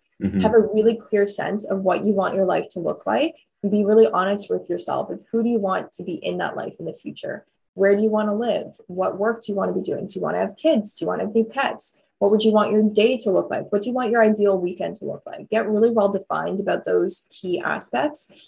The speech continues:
Speaker 2: and make sure that all the decisions that you make are with that North Star guiding in mind, and really aggressively go after that goal, but be patient in knowing that's going to take you a long time to get there. Like,
Speaker 1: Mm-hmm.
Speaker 2: from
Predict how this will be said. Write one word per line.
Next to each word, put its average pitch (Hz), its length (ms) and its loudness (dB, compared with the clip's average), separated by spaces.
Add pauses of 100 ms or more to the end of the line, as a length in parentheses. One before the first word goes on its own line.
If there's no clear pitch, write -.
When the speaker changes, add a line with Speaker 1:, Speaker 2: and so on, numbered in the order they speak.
(120)
Speaker 2:
and 214 120 8
make 214 120 8
sure 240 140 4
that 226 140 4
all 190 180 6
the 220 100 6
decisions 196 480 2
that 220 80 -6
you 185 80 -2
make 180 440 2
are 190 100 6
with 190 140 4 (320)
that 196 320 4
North 196 360 2
Star 180 520 -2 (120)
guiding 185 380 -2
in 175 140 -4
mind, 175 400 -2 (340)
and 208 100 4
really 240 220 8
aggressively 202 680 2
go 185 260 0
after - 360 0
that 226 200 0
goal, 254 340 0
but 202 240 0
be 220 160 -2 (140)
patient 202 320 -4
in 185 100 -4
knowing 180 220 -4
that's 185 220 -6
going 214 160 -2
to 220 100 -10
take 285 180 -8
you 196 120 0
a - 20 0
long 185 340 -2
time 196 260 -8
to 196 100 -10
get - 180 -8
there. - 320 -12
Like, - 200 0
Speaker 1:
Mm-hmm. 185 360 -4 (140)
Speaker 2:
from 220 180 -2